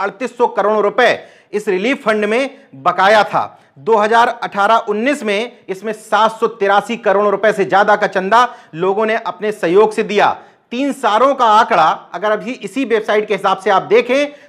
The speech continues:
तो जितना धन आया, उसका आधा भी सरकार खर्च नहीं कर पाई। फिर जरूरत क्या थी कि आप अचानक से ऐसे समय में प्रधानमंत्री के नाम से एक अलग से फंड बनाएं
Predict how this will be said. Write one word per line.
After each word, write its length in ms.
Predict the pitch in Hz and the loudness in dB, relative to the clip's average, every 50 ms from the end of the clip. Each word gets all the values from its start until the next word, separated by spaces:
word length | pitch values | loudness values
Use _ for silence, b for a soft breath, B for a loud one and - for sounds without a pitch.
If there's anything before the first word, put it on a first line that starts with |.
| _ - | _ -8
तो 60 | 196 | -8
जितना 580 | 165 156 214 214 233 240 262 254 247 247 - - | -6 -4 -4 -2 0 2 2 2 2 0 -6 -4
धन 240 | 147 208 233 233 226 - 170 | -4 -2 -2 -2 -4 -4 -2
आया, 400 | 170 190 214 214 180 110 - - - _ _ - | 0 2 4 4 2 2 -2 -6 -16 _ _ -14
उसका 220 | 190 190 - 247 | -14 -4 -4 -4
आधा 480 | 220 - - 190 196 202 190 208 233 226 | -4 -4 -4 -4 -4 -2 0 0 0 0
भी 180 | 220 240 233 - - - - - | -2 -6 -8 -10 -16 -20 -12 -8
सरकार 340 | 208 190 190 190 214 214 220 | -8 -8 -6 -2 -2 -2 -2
खर्च 440 | 208 - - 220 233 226 - 226 - B B B B | -4 -2 -2 -2 -2 -2 -4 -8 -10 B B B B
नहीं 380 | 165 180 196 214 220 240 302 285 | -8 -4 -2 0 0 0 0 2
कर 140 | 247 233 190 | 2 0 0
पाई। 280 | - 180 156 143 123 110 - _ _ _ - | 0 0 -2 -2 -4 -8 -16 _ _ _ 2
फिर 140 | 226 233 | 2 2
जरूरत 500 | 185 139 214 202 196 233 262 294 285 294 294 | 4 4 4 4 6 6 6 4 4 2 2
क्या 160 | 269 233 240 | 0 0 0
थी 220 | - 185 214 247 | 0 -4 -6 -6
कि 140 | 240 - 262 - - - | -6 -8 -8 -10 -6 -2
आप 160 | 180 190 190 214 | -2 -2 -2 -4
अचानक 420 | 202 196 - 202 196 214 247 247 | -6 -4 -2 -2 0 0 -2 -4
से 160 | 240 - 262 240 | -2 -2 -2 -2
ऐसे 340 | 190 185 196 196 - 269 220 | 0 0 -2 0 0 -2 0
समय 280 | - 233 214 214 220 | 0 0 0 0 0
में 180 | 233 240 233 240 | -2 -2 -4 -4
प्रधानमंत्री 680 | 214 175 143 - 220 254 294 302 294 269 - - 254 247 | -6 -6 -2 0 0 2 2 2 0 -2 -2 -4 -6 -4
के 100 | 214 226 | -4 -2
नाम 220 | 214 196 190 190 | -2 -2 -2 -4
से 280 | 185 185 196 240 254 B B B B B | -4 -4 -4 -4 -4 B B B B B
एक 220 | - 214 220 - - | -2 -2 -2 -2 -4
अलग 180 | 175 190 220 220 | 0 0 0 0
से 180 | - - 240 | 0 -4 -4
फंड 300 | 226 - 214 208 220 220 | -4 -2 -2 -2 -2 0
बनाएं 460 | 208 196 196 196 202 185 180 214 247 | -2 0 0 2 0 0 -2 -4 -8